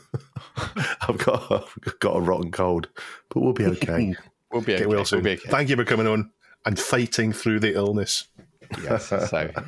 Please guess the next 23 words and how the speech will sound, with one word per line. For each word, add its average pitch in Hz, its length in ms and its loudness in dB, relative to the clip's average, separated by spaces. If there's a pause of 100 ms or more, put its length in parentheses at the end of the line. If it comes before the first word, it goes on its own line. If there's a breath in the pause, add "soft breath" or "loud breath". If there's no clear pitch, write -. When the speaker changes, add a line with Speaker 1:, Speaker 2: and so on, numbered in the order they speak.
(100)
Speaker 2:
if 110 160 -2
you're 127 100 2
impressed 120 400 -2
by 120 140 2
Mark's 113 280 0
professionalism, 143 880 0 (220 loud breath)
his 90 160 -2
YouTube 87 360 -2
channel 87 280 0
is 90 220 -2
Mark 107 320 0
Fixes 131 440 -2
Stuff, - 460 -2 (500 loud breath)
uh, 80 220 0
and 76 100 -6
you 78 120 -8
can 82 100 -8
go - 40 -4
and 73 100 -8
follow 85 200 0
him 98 140 0
there. 127 220 2 (280 loud breath)
Now, 190 200 2